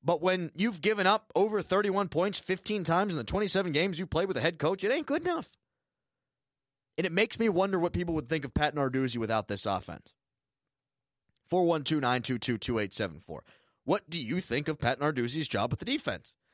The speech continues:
He is the C E O. Everything that happens with Pitt needs to be credited to him, and he needs to take the blame for when things don't go well.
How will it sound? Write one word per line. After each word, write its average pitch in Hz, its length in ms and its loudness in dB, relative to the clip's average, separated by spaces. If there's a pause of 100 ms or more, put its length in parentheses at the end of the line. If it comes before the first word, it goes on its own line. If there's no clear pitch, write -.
He 170 200 0
is 220 120 0
the 247 100 -2
C 240 340 -2
E 151 40 0
O. 139 240 0 (920)
Everything 196 600 0 (120)
that 151 120 0
happens 139 360 2
with 131 180 -6
Pitt 120 260 -2 (480)
needs 143 220 -4
to 135 100 -6
be 127 120 -2
credited 127 500 -2
to 120 120 -2
him, 123 280 -4 (160)
and 135 200 0 (100)
he 131 120 -8
needs 135 220 -4 (800)
to 131 80 -8
take 170 260 0
the 131 60 -8
blame 123 340 0
for 123 100 -4
when 120 120 -2
things 120 240 -2
don't 123 240 -2
go 208 140 0
well. 101 280 -2